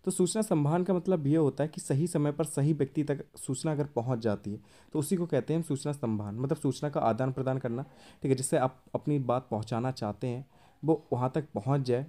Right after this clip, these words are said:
यही सूचना संवहन है। और आईसीटी की मदद से सही समय पर कोई भी सूचना किसी भी व्यक्ति तक पहुंच सकती है। ठीक है, तो ये एक उपयोगिता है आईसीटी की।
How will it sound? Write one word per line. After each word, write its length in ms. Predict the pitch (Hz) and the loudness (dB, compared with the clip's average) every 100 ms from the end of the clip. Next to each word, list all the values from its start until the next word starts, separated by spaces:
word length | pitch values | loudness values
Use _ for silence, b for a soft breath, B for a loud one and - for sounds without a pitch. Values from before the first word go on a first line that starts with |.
| - 131 | -6 0
यही 160 | 135 | 0
सूचना 300 | 139 139 151 | 0 -2 -2
संवहन 420 | 143 113 110 123 151 | -2 0 0 0 0
है। 60 | |
और 120 | 139 - | 0 2
आईसीटी 420 | 127 - 147 170 | 2 2 0 0
की 100 | 160 | 0
मदद 220 | 143 147 | 2 0
से 160 | 160 160 | 0 -2
सही 320 | - 127 156 | 0 0 2
समय 280 | 156 147 143 | 0 0 0
पर 240 | 143 143 _ b b b | -4 -6 _ b b b
कोई 120 | 156 147 | 4 4
भी 100 | 139 | 2
सूचना 360 | 139 131 165 | -4 -2 -2
किसी 240 | 165 143 156 | -2 -2 0
भी 100 | 160 | 2
व्यक्ति 340 | 127 - 143 | 0 -2 -4
तक 260 | 139 160 - | -2 -6 -4
पहुंच 240 | 117 135 | 0 2
सकती 320 | 113 101 - 101 | 2 -4 -4 -6
है। 120 | 101 B B B | -6 B B B
ठीक 100 | 151 | 0
है, 60 | 127 | 2
तो 100 | 139 | 2
ये 280 | 151 156 - _ _ - | 2 2 -2 _ _ 0
एक 180 | 135 123 | 0 0
उपयोगिता 480 | - 123 120 135 151 | 2 2 2 2 2
है 100 | 143 | 2
आईसीटी 460 | 131 135 135 143 | 2 2 0 0
की। 140 | 131 | -2